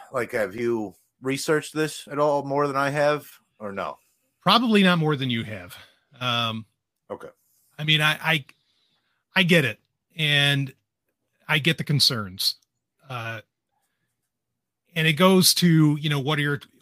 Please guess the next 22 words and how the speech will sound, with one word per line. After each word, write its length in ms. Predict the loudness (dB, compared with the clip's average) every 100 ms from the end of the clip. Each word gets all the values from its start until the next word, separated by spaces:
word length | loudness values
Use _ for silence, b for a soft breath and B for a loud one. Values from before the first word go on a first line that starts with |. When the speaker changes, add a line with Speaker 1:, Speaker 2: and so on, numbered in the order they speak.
| -8
Speaker 2:
what 160 | -4
are 60 | -4
people's 300 | -4 -4 -4
tolerance 500 | -4 -2 -2 -2 -2
levels? 520 | -2 -4 0 0 -2 _
You 160 | -10 -6
know, 220 | -6 -6 -12 _ -16
um, 360 | -12 -10 -10 -12 _ _
again, 240 | -2 0 2
I, 220 | 0 -2 -4
I 120 | -4
never, 500 | 0 -2 0 -2 -2 _ _ _ _ _ _ _
never, 260 | -4 -4 -4
ever 220 | -4 -4
bet 200 | -4 -6
my 100 | -4
life 280 | -4 -4 -6
on, 260 | -8 -8 -8 -10
on, 140 | -10 -6
on 100 | -8
Telegram. 520 | -4 -6 -4 -4 -6 -14 _ _ _ _ -12
Um, 380 | -8 -8 -10